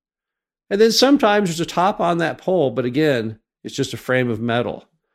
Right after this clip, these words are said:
Don't be thinking that monopole signs aren't also possible to be abandoned. I've bought many abandoned monopole signs over the years, and you wouldn't imagine that to be possible.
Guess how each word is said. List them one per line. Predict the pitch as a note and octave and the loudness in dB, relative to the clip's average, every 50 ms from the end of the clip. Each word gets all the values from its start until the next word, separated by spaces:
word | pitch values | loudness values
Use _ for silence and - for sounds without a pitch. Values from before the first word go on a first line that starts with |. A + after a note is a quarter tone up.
| _ _ _ | _ _ _
Don't | - F3+ G#3 G3 | 4 4 4 4
be | A3+ C4 | 2 2
thinking | - - A3+ A#3+ F#3+ G#3+ F#3 | 2 2 2 4 4 2 2
that | D3+ | 2
monopole | C3 B2+ B2+ C#3 D3+ E3 - - D3+ C#3 | 2 2 2 2 2 0 0 0 -2 -2
signs | - - - D3+ C#3 C#3 C3+ B2+ A#2 - | -2 -2 0 0 0 0 0 -2 -4 -4
aren't | - C3 B2+ C3 B2+ - - | -4 -4 -4 -4 -4 -4 -4
also | A#2 B2 B2+ C#3+ D3 - - B2 A#2 | -2 0 2 0 0 0 0 0 0
possible | A2+ A2+ - - A2 A2 A#2 - - A#2+ A#2+ | -2 -2 -2 -2 0 0 -2 -2 -4 -6 -6
to | A#2 A#2 | -4 -4
be | A2 A2 G#2+ | -2 -2 -2
abandoned. | G#2 G2 G#2+ G#2+ A2+ B2+ C#3+ D3 A#2 F2 B1+ - - _ _ _ _ _ _ _ _ _ _ _ _ _ _ _ | -2 -2 -2 -2 -2 -2 -2 -4 -4 -6 -8 -10 -16 _ _ _ _ _ _ _ _ _ _ _ _ _ _ _
I've | - A#2 A#2+ | -8 -4 -2
bought | B2 A#2+ A2 F2+ G#2+ | 0 0 0 0 0
many | A2+ A#2 C3+ E3+ G#3+ G#3+ E3+ B2+ | 0 2 2 4 4 4 4 2
abandoned | F#2 G2+ G2+ B2 A#2+ B2 C3 C#3+ D3 B2+ A2+ G2+ G2+ G2+ G#2 - _ - | 2 0 0 2 2 2 2 2 0 0 -2 -4 -4 -6 -10 -12 _ -6
monopole | G#2 A2 A2 A#2 A#2 C3 C#3+ D#3+ D3+ - - B2 G#2+ G#2 | -4 -2 0 0 0 0 0 0 -2 -4 -4 -4 -2 -2
signs | - - A#2+ G#2 G#2 G#2+ G#2+ G2+ - | -2 -2 -2 0 0 0 -2 -2 -4
over | G2+ G#2 G2 G2 | -4 -4 -4 -4
the | G2 G2 G#2+ | -4 -2 -2
years, | A#2 A#2+ A2+ G#2+ A2 | 0 0 0 -2 -2
and | G#2 | -4
you | A#2 B2+ C#3 | -2 0 2
wouldn't | F3 A3+ A3 A#3 | 2 2 2 0
imagine | G#3+ G3 F#3+ F#3 F3 - E3+ | 0 0 0 0 0 0 0
that | D#3+ D#3+ D3+ - | 0 0 -2 -2
to | - | -4
be | D#3 D#3 | -4 -4
possible. | - E3+ D#3+ F#3+ G#3 - - C#3+ A#2 D2+ - - | -2 -2 -2 -2 -4 -4 -6 -6 -8 -8 -8 -12